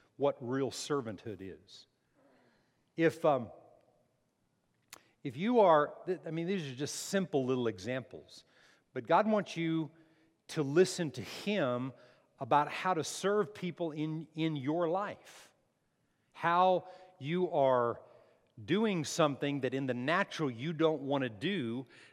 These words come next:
because, see, God the Father is Father of us all. So when you don't like what someone's doing,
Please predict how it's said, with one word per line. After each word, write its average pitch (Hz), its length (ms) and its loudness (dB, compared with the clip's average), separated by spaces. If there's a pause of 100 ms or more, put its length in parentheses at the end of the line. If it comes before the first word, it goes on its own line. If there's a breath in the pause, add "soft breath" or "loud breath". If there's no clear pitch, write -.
because, 139 920 -2 (760 soft breath)
see, 185 360 -6 (200)
God 196 380 6
the 143 80 2
Father 196 560 4
is 117 140 -4
Father 156 440 0
of 123 120 -2
us 110 260 -10
all. 135 380 -4 (1700)
So 170 420 4 (380 loud breath)
when 151 200 0
you 170 200 0
don't 233 260 4
like 165 360 6
what 170 200 0
someone's 156 540 0
doing, 185 440 -4